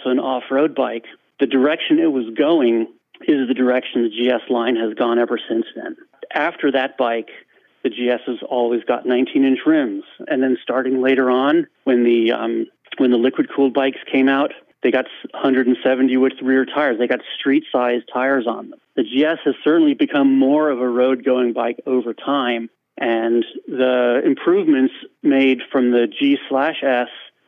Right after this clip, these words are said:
to the G S, uh, in nineteen eighty-eight were along these same lines. The weaknesses got fixed, but the weight went up a little bit, but it was considered worth it. You know, the rear subframe needed to be stronger. Stronger's heavier.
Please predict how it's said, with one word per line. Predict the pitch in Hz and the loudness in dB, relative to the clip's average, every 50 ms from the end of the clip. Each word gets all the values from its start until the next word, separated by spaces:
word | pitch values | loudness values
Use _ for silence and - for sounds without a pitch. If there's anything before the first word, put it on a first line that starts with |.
| _ _ - - | _ _ -6 -4
to | 139 117 | -2 -2
the | 107 110 | -2 -4
G | - - 135 151 160 131 | -4 0 0 0 2 2
S, | 120 117 117 - - - - - - _ - | 0 -2 -4 -6 -12 -20 -20 -20 -20 _ -8
uh, | 131 120 117 110 110 110 - - | -8 -6 -6 -6 -6 -8 -8 -6
in | - 156 127 | -2 0 0
nineteen | 127 127 127 117 - 131 120 | 2 2 0 0 0 0 0
eighty-eight | 123 120 120 113 120 123 139 147 143 127 123 120 - - _ _ _ _ _ - - | 0 0 -2 -2 0 0 0 2 0 0 -2 -6 -10 -16 _ _ _ _ _ -12 -6
were | - 151 156 156 | -2 0 2 2
along | 165 160 151 151 151 151 151 151 | 2 2 2 2 2 2 2 2
these | 143 147 147 - - | 2 0 0 -2 -2
same | 156 147 143 139 135 | -2 0 0 0 -2
lines. | 139 143 143 120 117 110 107 - - - - - - 311 - - | -2 -4 -6 -6 -8 -10 -12 -14 -18 -20 -16 -14 -12 -12 -4 -2
The | 156 135 | -2 0
weaknesses | 120 127 151 180 - - 170 160 - - 170 151 139 | 2 2 2 0 0 0 -2 0 2 0 0 0 0
got | - 135 127 - - - | -2 -2 -4 -4 -6 -4
fixed, | - 143 143 - - - - - - - - - - _ _ _ _ - | -2 -2 -2 -4 -6 -12 -20 -20 -20 -20 -20 -20 -20 _ _ _ _ -2
but | 147 135 - | -2 0 0
the | 143 127 | 0 2
weight | 127 139 139 143 165 - | 2 2 2 2 0 -4
went | - 120 131 135 139 | -4 -4 -2 0 0
up | 127 127 - - | 0 -2 -4 -4
a | |
little | 110 113 123 117 110 | -6 -4 -4 -4 -4
bit, | 107 - - - - - - - _ _ _ _ | -4 -6 -8 -8 -12 -18 -20 -20 _ _ _ _
but | - 131 123 | -2 0 0
it | 127 | 0
was | 127 127 117 - | -2 -2 -2 0
considered | 123 117 117 - 127 113 120 107 | 0 0 0 0 0 -2 -2 -2
worth | 107 117 117 110 - - | 0 -2 -2 -2 -2 -6
it. | - - - - - _ _ _ _ _ | -10 -10 -12 -16 -20 _ _ _ _ _
You | - 120 113 | -4 -2 -2
know, | 110 107 | 0 0
the | 117 123 | 2 2
rear | 120 123 131 139 135 - - | 4 4 2 2 0 0 -2
subframe | 143 147 143 - - 147 139 139 131 | -2 -2 -2 -2 0 2 4 4 4
needed | 127 127 135 147 139 156 131 | 4 4 4 4 2 0 -2
to | 120 | -2
be | 110 127 117 - | -2 -4 -4 -4
stronger. | - - 127 117 113 117 110 104 - - - - | -4 -4 -2 -2 0 -2 -2 -4 -6 -12 -16 -8
Stronger's | - - 127 135 135 131 131 117 - | -4 0 0 2 2 2 0 0 0
heavier. | 143 139 131 127 110 101 101 98 | -2 -2 0 -2 -4 -6 -8 -10